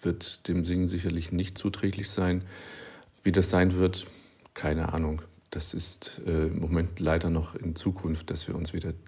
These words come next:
treffen können. Insofern kann ich das nicht nachvollziehen oder noch nicht vorausgreifen, wie ich mich dann fühlen werde. Es wird sicherlich anders sein als vorher.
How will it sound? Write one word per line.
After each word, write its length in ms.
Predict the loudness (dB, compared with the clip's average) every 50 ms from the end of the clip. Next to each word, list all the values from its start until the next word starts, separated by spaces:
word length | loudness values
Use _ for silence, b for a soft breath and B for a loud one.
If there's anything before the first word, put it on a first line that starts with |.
| _ _ -14
treffen 360 | -6 -6 -6 -4 -2 -4 -4
können. 320 | 0 0 0 0 0 -2 B B B B B B B B B B B B
Insofern 680 | -8 -4 -2 -2 -4 0 0 0 2 2 0 -2 -4 -2
kann 160 | 0 2 2
ich 80 | 2 2
das 180 | 0 -2 -2
nicht 220 | -2 -2 -2 -2 -4
nachvollziehen 920 | -2 -2 -4 -6 -8 -6 -4 -4 -4 -4 -6 -4 0 2 2 2 2 2 2
oder 220 | 6 6 6 6
noch 280 | 6 4 2 0 2 2
nicht 220 | 0 0 0 -4
vorausgreifen, 1040 | -8 -6 -2 4 4 6 6 8 6 6 4 2 0 4 4 4 4 4 0 0 0
wie 60 | 0
ich 140 | -2 0 0
mich 180 | 0 0 2 2
dann 280 | 2 2 2 0 -2 -4 -8 -14
fühlen 400 | -6 -2 0 2 2 2 2 2
werde. 280 | 4 4 4 4 2 0 B B B B B B B
Es 160 | 2 4 6
wird 140 | 6 6 6
sicherlich 480 | 6 4 6 6 6 4 4 2 0 2
anders 300 | 4 4 4 4 2 2
sein 200 | 0 0 2 0
als 160 | -2 -4 -6
vorher. 380 | -6 -6 -4 -4 -2 -4 -6